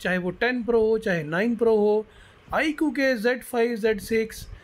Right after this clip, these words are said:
Oppo का एफ़ ट्वेंटी वन Pro, तो दोस्तों एलजी, Samsung, Sony के टीवी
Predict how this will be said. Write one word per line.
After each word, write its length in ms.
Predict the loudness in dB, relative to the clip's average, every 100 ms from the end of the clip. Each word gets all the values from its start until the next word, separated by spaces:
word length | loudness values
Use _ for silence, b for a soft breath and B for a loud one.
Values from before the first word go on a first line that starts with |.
| B B -4
Oppo 340 | -4 -2 0 2
का 120 | 2
एफ़ 100 | 0
ट्वेंटी 380 | -2 -4 -2 0
वन 220 | 0 0
Pro, 320 | 2 4 2
तो 160 | 0 -2
दोस्तों 420 | -2 -2 -2 -4 -4 -18 -6 -2
एलजी, 320 | 0 0 -2
Samsung, 640 | -2 -2 -2 0 0 0 0
Sony 240 | 2 2
के 140 | 2 -2
टीवी 600 | -2 0 2 2 2